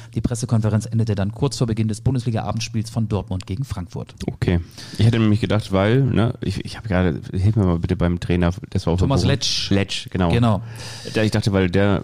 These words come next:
Speaker 2: natürlich den Gegner ausspionieren möchte, weil er jetzt ja kommendes Wochenende,
Speaker 1: Ja,
Speaker 2: ne?
Speaker 1: ja,
Speaker 2: Deswegen,
Speaker 1: auch, aber
Speaker 2: aber, ja.
Speaker 1: Kovac ist
Speaker 2: Ja.
Speaker 1: ja ehemaliger Frankfurter, vielleicht wollte er das auch sehen. Und ich meine, Dortmund-Frankfurt ist ja auch ein Spiel, das kann man sich angucken,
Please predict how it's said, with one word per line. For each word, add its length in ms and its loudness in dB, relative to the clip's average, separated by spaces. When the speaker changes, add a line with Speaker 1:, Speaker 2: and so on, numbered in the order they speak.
Speaker 2:
natürlich 520 0
den 340 -2
Gegner 400 0
ausspionieren 880 0
möchte, 400 -4
weil 100 -4
er 80 0
jetzt 260 -4
ja 400 -2
kommendes 280 -4
Wochenende, 400 0
Speaker 1:
Ja, 60 0
Speaker 2:
ne? 160 0
Speaker 1:
ja, 100 0
Speaker 2:
Deswegen, 460 0
Speaker 1:
auch, 40 -4
aber 180 2
Speaker 2:
aber, 280 -2
ja. 60 0
Speaker 1:
Kovac 480 0
ist 260 -2
Speaker 2:
Ja. 220 4
Speaker 1:
ja 80 -4
ehemaliger 420 2
Frankfurter, 460 -4
vielleicht 240 -4
wollte 180 2
er 60 2
das 180 -2
auch 260 -10
sehen. 300 -4
Und 300 -8
ich 100 -6
meine, 180 -2
Dortmund-Frankfurt 640 -2
ist 100 -6
ja 80 -6
auch 40 -4
ein 60 -6
Spiel, 220 -2
das 160 -4
kann 120 -2
man 100 0
sich 200 -6
angucken, 420 0